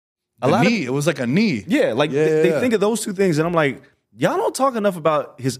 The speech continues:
Speaker 1: other performances." Like, the Sandhagen performance was extremely impressive.
Speaker 2: What he did to Sandhagen, and talk about a, a win that has aged greatly.
Speaker 1: Right.
Speaker 2: That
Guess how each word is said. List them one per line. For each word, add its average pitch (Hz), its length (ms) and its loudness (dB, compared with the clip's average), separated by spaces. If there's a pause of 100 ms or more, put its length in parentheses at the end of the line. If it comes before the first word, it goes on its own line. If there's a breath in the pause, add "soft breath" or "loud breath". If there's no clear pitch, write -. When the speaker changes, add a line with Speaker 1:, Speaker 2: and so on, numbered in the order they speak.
Speaker 1:
other 156 260 2
performances." 113 760 -4 (260)
Like, 160 140 2
the 185 60 -2
Sandhagen 240 560 0
performance 160 420 0
was 123 200 -2 (120)
extremely 147 760 0
impressive. 95 420 -6 (520)
Speaker 2:
What 147 200 0
he 190 140 -2
did 180 160 0
to 156 60 -8
Sandhagen, 151 760 -4
and 120 180 -4
talk 139 180 0
about 143 280 0
a, 104 340 -2 (100)
a 120 100 0
win 113 420 0
that 101 160 0
has 101 300 -8
aged 107 440 -10 (120)
greatly. 117 720 -6
Speaker 1:
Right. 110 380 -4 (960)
Speaker 2:
That 117 600 -2